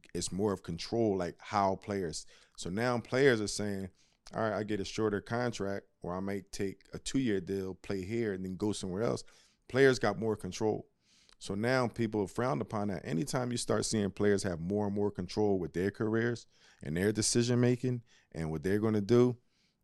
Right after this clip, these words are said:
then it's always gonna be a problem with that, 'cause that's not what the norm has been. The norm was,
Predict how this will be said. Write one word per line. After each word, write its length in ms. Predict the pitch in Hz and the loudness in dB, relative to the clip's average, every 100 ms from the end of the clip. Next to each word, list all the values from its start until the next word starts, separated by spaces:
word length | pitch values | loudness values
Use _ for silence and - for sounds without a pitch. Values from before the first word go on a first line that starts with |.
| - | 0
then 120 | 113 | 2
it's 120 | 95 | 2
always 360 | - 107 101 90 | 6 6 8 4
gonna 140 | 95 | 0
be 80 | 90 | 0
a 80 | 85 | -2
problem 400 | - 82 82 73 | 2 2 2 -4
with 100 | 71 | -4
that, 240 | 78 - | -4 -4
'cause 140 | - 85 | -4 -2
that's 180 | 92 | 0
not 200 | 107 101 | -2 -4
what 120 | 95 87 | -4 -6
the 60 | |
norm 340 | 85 104 113 90 | -2 0 0 -2
has 140 | 85 | -6
been. 240 | 76 - - - | -8 -10 -10 -10
The 80 | 80 | -2
norm 300 | 90 120 104 | 2 4 4
was, 180 | 95 | 0